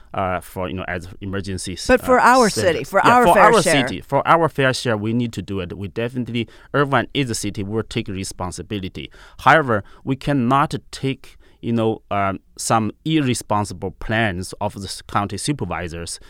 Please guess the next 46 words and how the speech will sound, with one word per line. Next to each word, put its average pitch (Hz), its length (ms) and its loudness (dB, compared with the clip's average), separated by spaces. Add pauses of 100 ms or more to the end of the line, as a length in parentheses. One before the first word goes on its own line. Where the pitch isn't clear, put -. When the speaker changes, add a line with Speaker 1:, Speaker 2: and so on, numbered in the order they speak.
(140)
Speaker 1:
to 107 100 -10
just 117 200 -2
move 117 480 4 (120)
all 120 220 4
the 95 100 -4
problems 104 600 0
from 98 420 -6
one 139 280 2
area 92 380 -2
to 101 360 -4 (360)
our 110 200 4
city. - 420 -10
Speaker 2:
But - 80 -10
Speaker 1:
That's 233 140 6
Speaker 2:
there 269 120 12
was 302 220 8
Speaker 1:
not 339 80 4
Speaker 2:
a, - 20 -4
Speaker 1:
acceptable. 190 400 -8
Speaker 2:
there 247 120 6
was 285 200 2
a 269 80 2
designated 208 600 -2
parcel, 170 380 -2
though, 131 180 -4
at 127 80 -10
the 131 80 -10
Great 127 240 -6
Park 101 380 0
for - 240 -6
the 139 100 -2
emergency 135 540 -6
housing. 85 480 -12 (240)
So - 100 0
Speaker 1:
Right. 151 160 10
Speaker 2:
it 240 140 4
was, 226 220 2
it 220 180 0
was 220 240 4
a 185 80 0
city 247 400 0
decision 175 520 -2
made, 135 300 -6
but 143 160 -4 (400)
that 196 260 2
was 165 400 0